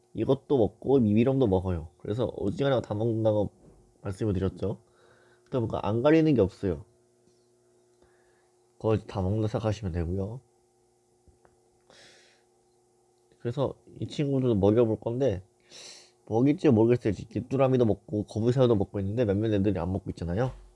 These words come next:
걔들이 안, 걔들은 배불러서 안 먹는 건지는 모르겠어요. 자, 일단 한번 먹여, 먹이려면은 일단은 약간 작업이 필요한데 미러 번데기를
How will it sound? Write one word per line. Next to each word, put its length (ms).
걔들이 320
안, 120
걔들은 280
배불러서 440
안 80
먹는 280
건지는 400
모르겠어요. 840
자, 200
일단 260
한번 180
먹여, 320
먹이려면은 760
일단은 320
약간 220
작업이 340
필요한데 520
미러 260
번데기를 640